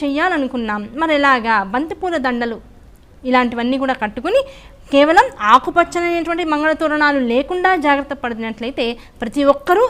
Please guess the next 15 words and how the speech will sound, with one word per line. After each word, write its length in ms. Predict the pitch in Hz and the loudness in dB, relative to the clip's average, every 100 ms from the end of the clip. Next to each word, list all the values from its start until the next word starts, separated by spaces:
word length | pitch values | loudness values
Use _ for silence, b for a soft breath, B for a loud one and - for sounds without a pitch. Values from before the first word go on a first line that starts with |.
| 262 | 0
ఈ 160 | 311 381 | -2 0
వ్రతాన్ని 680 | 277 269 226 240 339 269 294 B | 0 0 -2 -2 -2 -2 -6 B
ఈ 160 | 226 262 | 0 4
రోజుల్లో 560 | 302 294 311 302 294 | 4 4 2 2 2
కూడా 200 | 285 302 | 0 -2
చాలా 400 | 381 269 240 415 440 | -4 -4 2 2 2
సులభంగా 500 | 277 269 254 254 302 208 | -2 -2 -2 -4 -6 -6
ఆచరించుకోవచ్చు 880 | 220 226 220 208 220 208 208 - | -6 -6 -8 -10 -10 -10 -8 -10
అనేటువంటి 460 | 226 214 208 202 381 453 B B 226 | -8 -8 -10 -10 -8 -10 B B -4
ఆ 180 | 226 185 | -4 -6
విశేషమైనటువంటి 840 | 226 233 415 403 330 254 220 220 339 | -8 -4 -4 -4 -4 -4 -4 -8 -8
విషయం. 340 | - 190 - - B B B - | -10 -10 -10 -10 B B B -2
కనుక 400 | 254 294 247 339 B B B - 196 226 | 0 4 4 4 B B B -14 -6 -2
ఎవ్వరికీ 380 | 226 311 320 330 | 2 0 0 -2
తెలియనటువంటిది, 800 | 269 247 302 320 311 311 311 | 0 0 2 0 -2 -4 -4